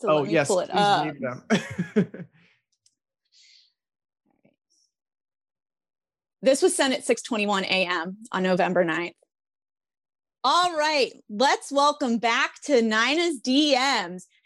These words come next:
Speaker 1: You might know him from Tinder, being a slightly below average Insta chat, Brian.
Speaker 2: This is how he
Speaker 1: Golf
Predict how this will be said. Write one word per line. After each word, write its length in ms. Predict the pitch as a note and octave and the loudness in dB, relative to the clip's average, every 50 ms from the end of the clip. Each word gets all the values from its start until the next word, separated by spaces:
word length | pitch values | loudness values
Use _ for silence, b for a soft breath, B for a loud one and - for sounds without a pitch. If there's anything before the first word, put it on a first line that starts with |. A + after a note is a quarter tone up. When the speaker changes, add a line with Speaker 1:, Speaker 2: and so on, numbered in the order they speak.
| _ _ | _ _
Speaker 1:
You 180 | - C4 D4 D4 | 0 0 2 2
might 280 | C#4 C4 C4+ D4+ D4 | 2 2 2 0 0
know 220 | C4 C4 A#3+ A#3+ A#3 | 2 2 4 4 2
him 260 | A3+ B3+ A#3+ A3+ A3 | 2 0 0 0 0
from 200 | A#3 G#3 G3 G3 | 0 -2 -2 -2
Tinder, 540 | - A#3 C4 C4+ C#4 A3 F#3 F3+ F#3 G3+ G#3+ - | -2 0 2 2 4 4 2 2 0 0 2 2
being 220 | C4 B3+ B3+ B3+ | 4 4 4 2
a 60 | B3+ | 0
slightly 640 | B3 - - - - C4 C#4 C#4+ D#4+ E4+ C#4+ D4 C4+ | -2 -4 -6 -4 -2 0 2 2 2 2 2 0 0
below 320 | G3+ B3 B3 A#3+ A#3+ A#3+ | 2 2 2 2 2 2
average 460 | A#3+ A#3 A#3+ A#3+ A3+ G3+ A3+ G#3+ - - | 2 2 2 2 0 0 -2 -4 -4 -2
Insta 380 | - B3 C#4 C#4+ - C4+ B3 - | -2 0 0 0 0 -2 -2 -2
chat, 360 | - A#3 G3+ G#3 A3 B3 - B B B B B B B | 0 0 0 2 0 0 -2 B B B B B B B
Brian. 1400 | A#3+ A3 C#4+ C#4+ C#4 D4 D4 D4+ E4 F#4 G4 G4 F#4+ F#4 F4+ E4+ E4 D#4+ D#4 D4 C#4 C4 A#3+ G#3+ G3+ F#3+ F3+ F3+ - _ _ - | -2 0 2 4 4 4 4 4 4 2 2 2 0 0 0 0 2 2 2 2 2 2 2 0 -2 -6 -8 -14 -18 _ _ -12
Speaker 2:
This 200 | G#3+ E3+ D#3+ G#3+ | -8 -4 -2 0
is 160 | G#3 G#3+ A3 | 2 2 2
how 140 | A3 A3+ A3 | 2 2 2
he 100 | G#3 G3+ | 2 0
Speaker 1:
Golf 60 | E3+ | 0